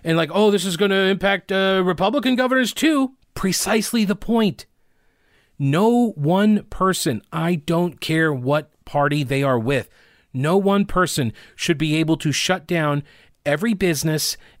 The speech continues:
every government agency, every nonprofit. They shouldn't be able to do it. It's too much power. Indefinitely, it's too much power. I understand maybe temporarily something happens. "Oh my gosh, a meteor's about to hit.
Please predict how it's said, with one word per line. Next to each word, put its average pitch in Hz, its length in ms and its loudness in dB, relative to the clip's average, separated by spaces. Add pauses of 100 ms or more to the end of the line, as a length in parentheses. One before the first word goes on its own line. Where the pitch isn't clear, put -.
every 156 240 0
government 202 380 2
agency, 131 600 -2 (260)
every 147 240 0
nonprofit. 190 840 -2 (1120)
They 160 100 0
shouldn't 214 280 -2
be 196 160 0
able 185 200 0
to 160 80 -2
do 180 200 0
it. - 140 -10 (880)
It's - 180 -4
too 202 140 2
much 190 200 -2
power. 175 360 -4 (520)
Indefinitely, 226 680 2
it's 180 160 -4
too 226 120 0
much 202 180 -2
power. 202 260 -2
I 113 140 -4
understand 202 460 0
maybe 208 320 0
temporarily 202 720 2
something 143 320 -4
happens. 190 380 -2
"Oh 135 80 0
my 143 100 -2
gosh, 190 300 -2
a 143 40 -4
meteor's 180 460 0
about 190 220 0
to 185 100 -4
hit. 185 220 -2